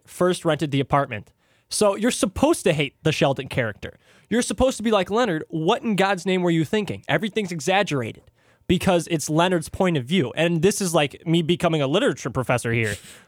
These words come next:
Speaker 1: But you gotta think about this. It's supposed to be that you hate L-, uh, Sheldon. You're
Speaker 2: And I
Speaker 1: supposed to hate Sheldon Cooper.
Speaker 2: And I know that you're supposed to hate Sheldon Cooper, but it, it gets to a point where I'm just like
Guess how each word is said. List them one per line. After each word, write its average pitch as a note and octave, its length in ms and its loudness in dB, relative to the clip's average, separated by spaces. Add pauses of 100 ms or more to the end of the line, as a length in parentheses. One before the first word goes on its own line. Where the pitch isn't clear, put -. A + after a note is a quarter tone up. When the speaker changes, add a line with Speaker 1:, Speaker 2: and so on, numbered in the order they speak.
(120)
Speaker 1:
But G3 220 2 (240)
you A3 100 2
gotta A#3 240 2
think F4 240 -2
about F3 320 0
this. - 320 -10 (100)
It's A3+ 160 0
supposed C4 600 0
to A#3+ 60 0
be E3+ 180 0
that C#3 180 0
you D3 140 2
hate D#3+ 360 0
L-, D3 380 -2
uh, B2+ 360 2 (120)
Sheldon. B2 560 0
You're F3 80 4
Speaker 2:
And C#3+ 120 4
I - 40 2
Speaker 1:
supposed E4+ 320 2
to F3+ 80 4
hate C3 220 -6
Sheldon A2+ 340 -4
Cooper. - 400 -6
Speaker 2:
And C3 140 -2
I C3 80 0
know C3+ 180 2
that C3 140 0
you're B2+ 100 -2
supposed A#2 360 -4
to B2 60 -4
hate A2+ 220 -2
Sheldon A#2+ 360 -4
Cooper, A#2+ 300 -2
but G#2+ 200 0
it, G#2+ 200 -2 (460)
it D3+ 160 -2
gets E3 280 -2
to D#3+ 100 2
a C#3 60 0
point C3+ 280 -2
where C3 100 -2
I'm B2+ 140 -2
just B2+ 220 -6
like A#2 440 0